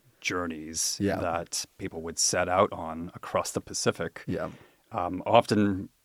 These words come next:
Speaker 1: not knowing what was ahead of them.
Speaker 2: Yeah.
Speaker 1: Um,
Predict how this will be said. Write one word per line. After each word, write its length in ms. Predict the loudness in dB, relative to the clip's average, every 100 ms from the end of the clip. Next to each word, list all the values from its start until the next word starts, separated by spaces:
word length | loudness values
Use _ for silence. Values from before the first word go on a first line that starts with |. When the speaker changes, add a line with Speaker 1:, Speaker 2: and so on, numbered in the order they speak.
| _ -18 -8
Speaker 1:
not 300 | 4 8 8
knowing 580 | 8 8 8 4 0 -2 _ _ _
what 160 | 2 2
was 140 | 0
ahead 240 | 0 -2
of 140 | -2 -2
them. 280 | -6 -6 0
Speaker 2:
Yeah. 180 | 2 2 -2 -14 -20 _ -4
Speaker 1:
Um, 500 | -2 -2 -4 -6